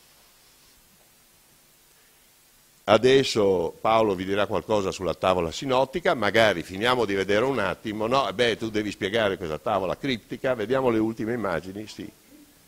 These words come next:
Sì, sì. Ecco, questo è il dongione, sono due ragazze che hanno fatto questo lavoro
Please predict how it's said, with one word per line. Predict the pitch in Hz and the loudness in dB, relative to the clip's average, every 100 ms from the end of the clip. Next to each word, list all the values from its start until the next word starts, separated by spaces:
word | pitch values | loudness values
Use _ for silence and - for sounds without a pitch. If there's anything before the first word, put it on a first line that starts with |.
| _ _ _ | _ _ _
Sì, | - 82 69 | -16 -14 -14
sì. | - - - - 62 - 64 _ - - - | -18 -20 -20 -20 -20 -20 -20 _ -20 -18 4
Ecco, | 143 113 - 127 | 8 8 6 0
questo | 190 196 - | 8 8 10
è | 226 | 6
il | |
dongione, | 170 180 123 98 78 71 87 127 _ _ _ _ _ | 6 2 2 0 0 0 -6 -6 _ _ _ _ _
sono | - 101 | -4 -4
due | 90 120 | 0 2
ragazze | 147 156 127 147 151 185 | 2 2 2 0 0 0
che | |
hanno | 135 | 0
fatto | 90 110 101 | 0 -2 -2
questo | 90 85 107 | -8 -6 -2
lavoro | 127 123 110 113 143 190 | 0 2 2 2 0 -2